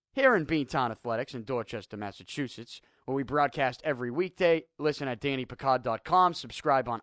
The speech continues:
iTunes, Stitcher, and also now on TuneIn. Make sure you listen to the show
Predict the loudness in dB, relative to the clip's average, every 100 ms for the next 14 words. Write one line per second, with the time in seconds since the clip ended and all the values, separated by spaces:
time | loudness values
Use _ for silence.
0 | 2 4 4 0 0 0 -2 -12 _ _
1 | -12 -2 -2 2 0 0 0 6 8 8
2 | 8 8 8 10 10 10 8 0 _ 8
3 | 8 8 2 6 8 8 6 2 -8 _
4 | _ _ _ -4 -4 -2 0 0 -2 -4
5 | -10 -12 -6 -4 -4